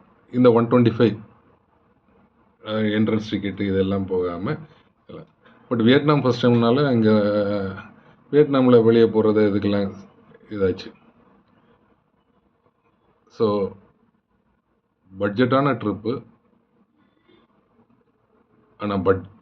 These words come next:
பட்ஜெட்ல தங்கல. ஹாஸ்டல் அப்படிலாம் தங்கல. ஹாப்பியா, என்ஜாயபிளா, லவ்வபிளா and டீசென்ட்டான,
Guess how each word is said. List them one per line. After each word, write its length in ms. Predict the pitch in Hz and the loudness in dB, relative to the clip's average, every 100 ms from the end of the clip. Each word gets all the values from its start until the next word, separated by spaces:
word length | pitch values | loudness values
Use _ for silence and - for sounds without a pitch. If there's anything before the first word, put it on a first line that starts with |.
| - - | -18 -10
பட்ஜெட்ல 460 | 90 120 110 117 | -4 -2 -2 -2
தங்கல. 380 | 101 92 87 82 - - - - - - - - - - | -4 -6 -6 -8 -14 -20 -18 -18 -18 -16 -14 -14 -14 -6
ஹாஸ்டல் 480 | 101 95 - 95 98 - | -4 -2 0 0 0 -2
அப்படிலாம் 460 | 92 92 90 92 | -2 -2 -2 -2
தங்கல. 380 | 90 85 98 107 - - - - - - - - | -4 -4 -4 -6 -8 -12 -12 -12 -12 -10 -10 -4
ஹாப்பியா, 540 | 101 98 98 98 104 - - - - - - - - - - - - - - | -2 0 2 2 0 -8 -20 -20 -20 -20 -20 -20 -20 -20 -20 -20 -20 -20 -10
என்ஜாயபிளா, 640 | 95 98 104 101 101 110 - - - - - - | -4 2 2 2 0 -2 -8 -18 -20 -20 -20 -10
லவ்வபிளா 640 | 95 95 101 104 101 101 107 - - | -2 0 2 2 0 0 -2 -8 -2
and 360 | 98 92 92 90 82 82 - - - - - - - - - | -2 -2 -4 -6 -6 -8 -10 -16 -18 -18 -20 -20 -20 -20 -4
டீசென்ட்டான, 680 | 107 107 110 101 104 107 127 | 0 0 0 -2 -2 -2 -4